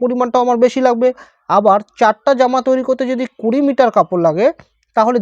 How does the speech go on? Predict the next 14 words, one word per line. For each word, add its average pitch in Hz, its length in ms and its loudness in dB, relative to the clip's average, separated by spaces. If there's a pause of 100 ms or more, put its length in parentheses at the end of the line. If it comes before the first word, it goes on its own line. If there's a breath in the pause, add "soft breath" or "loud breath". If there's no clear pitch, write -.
(120)
দুটো 226 200 0 (100)
জামা 247 280 2
তৈরি 226 240 2
করতে 214 160 -2 (140)
কাপড়টা 208 400 0
কি 180 60 -10 (140)
কম 240 120 4 (120)
লাগবে? 226 220 2 (440 soft breath)
আমি 170 180 0 (120)
বলেছিলাম 262 400 2 (460)
যদি 185 220 0 (140)
দুটোই 262 320 2 (120)
বাড়ে 196 220 4 (200)
তাহলে 240 240 2